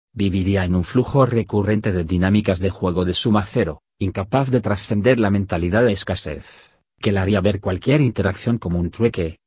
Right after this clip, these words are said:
y cualquier otro ser humano como competidor amenazante. Una de las principales diferencias entre los posmodernistas y los metamodernistas, es que estos últimos incluyen, integran, las perspectivas de los memes de valores, memes, anteriores,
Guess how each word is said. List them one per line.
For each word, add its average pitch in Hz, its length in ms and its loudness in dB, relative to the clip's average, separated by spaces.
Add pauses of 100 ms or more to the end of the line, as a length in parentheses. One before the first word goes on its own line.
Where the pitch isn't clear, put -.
(100)
y 110 100 0
cualquier 101 400 -2
otro 104 220 -2
ser 113 220 -2
humano 120 300 2
como 95 240 0
competidor 92 580 -2
amenazante. 92 800 -2 (640)
Una 160 280 4
de 113 100 4
las 110 180 0
principales 95 580 -2
diferencias 113 560 -2
entre 95 300 -2
los 82 160 -4
posmodernistas 95 880 -4
y 98 40 -2
los 90 180 -2
metamodernistas, 92 1040 -2 (180)
es 107 160 -2
que 95 120 -2
estos 98 320 -4
últimos 113 400 2
incluyen, 85 600 -6 (200)
integran, 85 640 -4 (180)
las 101 180 0
perspectivas 107 640 -2
de 104 80 0
los 95 180 0
memes 110 280 2
de 95 100 -2
valores, 85 640 -2 (160)
memes, 80 580 -6 (180)
anteriores, 78 840 -4